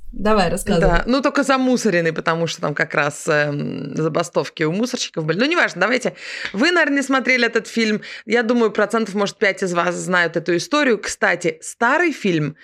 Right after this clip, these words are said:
Speaker 2: в свободном доступе на Ютубе. Так и вбиваете "Миссис Харрис goes to Paris"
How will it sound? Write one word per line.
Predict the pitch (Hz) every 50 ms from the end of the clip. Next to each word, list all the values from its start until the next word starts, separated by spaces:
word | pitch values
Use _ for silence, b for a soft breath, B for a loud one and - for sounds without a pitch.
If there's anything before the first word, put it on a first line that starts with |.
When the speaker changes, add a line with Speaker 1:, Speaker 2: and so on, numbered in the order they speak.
| B B B
Speaker 2:
в | -
свободном | - - 196 175 160 190 233 226 277 262 226
доступе | 180 185 202 196 - - 214 220 202 202 208 -
на | - 185
Ютубе. | 185 170 202 202 - - 269 220 156 156 - - _ _ _ _ -
Так | 240 240 -
и | 262
вбиваете | 208 185 214 180 190 160 151 151 - 165
"Миссис | 185 220 214 - 190 156 -
Харрис | - - 240 285 294 277 247 - - - -
goes | - 160 165 196 208 214 208 190 - - _ _ _ -
to | - 190 202 185 - _ _ _ _ _
Paris" | - 175 180 175 156 147 - 135 - - - -